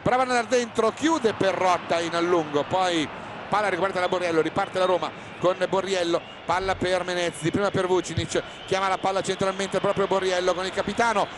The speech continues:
che lo anticipa, un rimpallo, ancora Borriello, lo attacca il Cuciu, pallone filtrante, Tiagone è lui che recupera e non si passa con Wesley,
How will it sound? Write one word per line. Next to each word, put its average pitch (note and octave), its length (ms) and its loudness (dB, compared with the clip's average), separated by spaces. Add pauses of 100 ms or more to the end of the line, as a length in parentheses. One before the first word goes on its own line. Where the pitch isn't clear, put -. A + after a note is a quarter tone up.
(120)
che G3 100 0
lo G#3 60 4
anticipa, G#3 480 0
un G3+ 100 4
rimpallo, A3 920 2
ancora G#3+ 400 2
Borriello, G#3+ 500 2 (360)
lo D#3 100 4
attacca A3+ 360 0
il G#3+ 80 2
Cuciu, A3 600 4
pallone A3 300 2
filtrante, D#3 1040 -2
Tiagone C3 560 2 (300)
è C#3 140 0
lui D#3+ 260 4
che D3+ 140 -4
recupera D3+ 680 0
e D3+ 60 -4
non D#3+ 140 -2
si E3+ 140 -2
passa C#3+ 360 -4
con D#3 140 0
Wesley, C#3+ 400 0